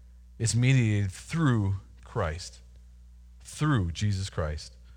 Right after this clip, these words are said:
I mean, it's the heart of the gospel. It's what makes it gracious. It's that Christ took the place of wicked sinners.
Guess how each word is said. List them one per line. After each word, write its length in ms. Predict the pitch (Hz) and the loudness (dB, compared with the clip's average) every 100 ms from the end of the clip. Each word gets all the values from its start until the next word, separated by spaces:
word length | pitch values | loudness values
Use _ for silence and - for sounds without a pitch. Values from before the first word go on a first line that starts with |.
| - - - | -20 -20 -2
I 40 | 127 | 4
mean, 100 | 139 | 6
it's 80 | |
the 120 | 135 117 | 6 6
heart 220 | 151 160 | 8 8
of 60 | |
the 80 | 131 | 6
gospel. 400 | 117 120 120 101 | 4 4 4 0
It's 140 | 101 127 | -2 0
what 120 | 113 | 2
makes 540 | 117 127 147 143 - - - - | 4 4 4 0 -8 -14 -14 -2
it 140 | 143 | 0
gracious. 840 | 110 104 127 147 - 71 - - - - - - - - - - - - - | 0 4 4 4 2 -4 -6 -10 -14 -20 -20 -20 -20 -20 -20 -20 -20 -20 -4
It's 180 | 123 - | 0 6
that 240 | 127 120 | 6 6
Christ 540 | - - 143 147 165 - | 0 2 4 6 4 -2
took 180 | 147 135 | -4 -4
the 60 | |
place 260 | - 117 110 | -2 0 0
of 140 | 107 | -2
wicked 180 | 107 107 | -2 -2
sinners. 560 | - 160 90 76 - | 0 2 2 -2 -8